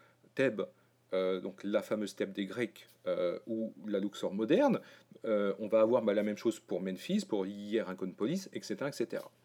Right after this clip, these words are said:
Donc on voit quand même déjà que, euh, ce scribe,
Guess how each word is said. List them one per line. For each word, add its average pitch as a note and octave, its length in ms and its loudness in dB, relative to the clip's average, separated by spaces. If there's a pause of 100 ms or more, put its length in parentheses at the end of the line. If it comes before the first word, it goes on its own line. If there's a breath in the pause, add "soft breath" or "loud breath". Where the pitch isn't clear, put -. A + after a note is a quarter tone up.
(440 loud breath)
Donc D#3+ 220 6
on C#3 40 8
voit A3 200 8
quand F3+ 160 8
même A#3 240 6
déjà E3 360 6 (360 loud breath)
que, A#3 320 10 (420 loud breath)
euh, A#2 680 8 (220)
ce - 520 0
scribe, A3 480 6